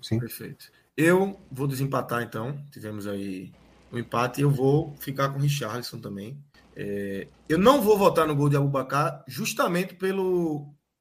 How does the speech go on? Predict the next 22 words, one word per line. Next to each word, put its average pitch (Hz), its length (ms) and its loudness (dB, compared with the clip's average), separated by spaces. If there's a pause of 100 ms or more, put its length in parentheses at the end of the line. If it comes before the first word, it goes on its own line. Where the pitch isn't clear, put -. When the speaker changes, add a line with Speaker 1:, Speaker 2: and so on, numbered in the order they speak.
Speaker 2:
que 160 120 -6
Cássio 165 300 2
falou. 147 560 0
O 139 140 -2
argumento 147 340 0
que 170 80 -4
ele 175 100 0
usou 151 200 0
é 165 60 4
um 170 40 4
argumento 165 360 -2
que, 175 80 -8
pra 156 240 -2
mim, 165 100 -4
tira, 175 440 -4 (380)
que - 120 -12
parecia 214 440 6
que 233 80 -6
o 208 40 -2
jogo 214 180 4
tava 220 240 6
parado. 131 460 -2